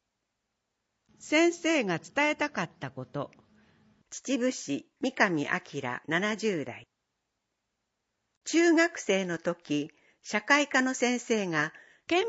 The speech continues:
法の全文を書き写す授業をした記憶があります。あの時は意味がわからなかったけれど、今になって先生の真剣な思いが理解できます。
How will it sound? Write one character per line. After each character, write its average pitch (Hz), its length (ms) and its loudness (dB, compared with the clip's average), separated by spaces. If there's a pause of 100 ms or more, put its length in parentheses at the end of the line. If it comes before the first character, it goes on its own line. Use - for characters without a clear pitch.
(140)
法 202 220 0
の 165 160 0
全 220 380 0
文 208 340 0
を 185 220 -2 (320)
書 214 100 -2
き 311 220 0
写 320 240 -2
す 175 220 -2
授 208 180 0
業 277 300 2
を 151 120 0
し - 100 -12
た 196 200 0
記 214 180 2
憶 247 260 2
が 214 200 2
あ 185 60 2
り 165 120 2
ま 151 160 0
す。 - 220 -16 (760)
あ 208 100 4
の 302 160 2
時 320 280 -2
は 165 200 4
意 269 120 0
味 269 120 4
が 175 180 2
わ 147 140 -2
か 202 160 -2
ら 240 100 2
な 226 140 -2
か 165 140 -4
っ 151 120 -8
た 151 120 -8
け 156 140 -8
れ 151 140 -6
ど、 139 240 -6 (480)
今 294 280 4
に 214 140 0
な 180 140 0
っ 214 60 -8 (100)
て 156 260 -2 (320)
先 294 260 2
生 302 240 2
の 180 120 0
真 254 340 0
剣 233 300 0
な 208 160 4
思 208 220 0
い 208 80 -2
が 139 160 -4
理 170 100 -6
解 170 300 0
で 139 100 -4
き - 160 -10
ま 135 180 -8
す。 - 240 -16